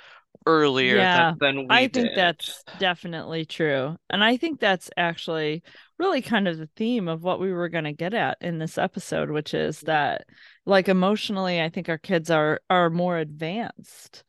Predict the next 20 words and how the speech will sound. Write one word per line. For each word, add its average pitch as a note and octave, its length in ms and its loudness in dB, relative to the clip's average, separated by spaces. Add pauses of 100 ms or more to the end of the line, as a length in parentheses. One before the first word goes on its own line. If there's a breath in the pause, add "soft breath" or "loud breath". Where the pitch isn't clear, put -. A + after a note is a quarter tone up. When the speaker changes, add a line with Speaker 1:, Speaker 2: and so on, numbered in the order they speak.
(160 loud breath)
Speaker 1:
Mm-hmm. F#3 460 4
Speaker 2:
than F3+ 380 4 (140)
we G3 460 2
maybe F3+ 400 2
were. D#3+ 600 2
You F#3 180 -2
know, F#3 100 2
I F3+ 140 2
look A3 160 -4
at E3+ 80 -4
my D#3 180 -4
nine-year-old D#3 800 -4 (520 soft breath)
and G#3 140 2
I G3 80 4
have F#3+ 600 0
conversations F#3 1120 -4 (320 soft breath)
with F3+ 180 2
him G#3 160 6
about E3+ 340 2 (240)
feelings. G3+ 800 0